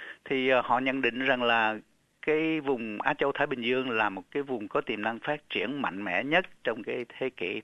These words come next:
thứ hai mươi mốt. Và cái nhận định này quả tình đó là một cái, một cái tầm nhìn chiến lược mà bây giờ nó đã chứng minh là sự thật. Vì từ đó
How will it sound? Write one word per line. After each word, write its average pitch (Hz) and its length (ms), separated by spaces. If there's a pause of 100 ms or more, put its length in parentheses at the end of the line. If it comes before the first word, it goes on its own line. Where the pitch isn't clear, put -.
(100)
thứ 123 260
hai 113 160
mươi 107 120
mốt. 123 200 (500)
Và 104 220
cái 131 300
nhận 107 220
định 110 180
này 101 220 (100)
quả 95 200
tình 107 260
đó 110 180
là 113 200
một 90 220 (120)
cái, 110 360
một 98 220
cái 120 120 (220)
tầm 92 180
nhìn 98 320 (120)
chiến 160 160
lược 131 340
mà 87 320 (200)
bây 113 160
giờ 98 260
nó 107 120
đã 98 240 (100)
chứng 135 180
minh 110 280
là 98 360 (120)
sự 98 100
thật. 107 200 (500)
Vì 110 420 (220)
từ 110 120
đó 120 400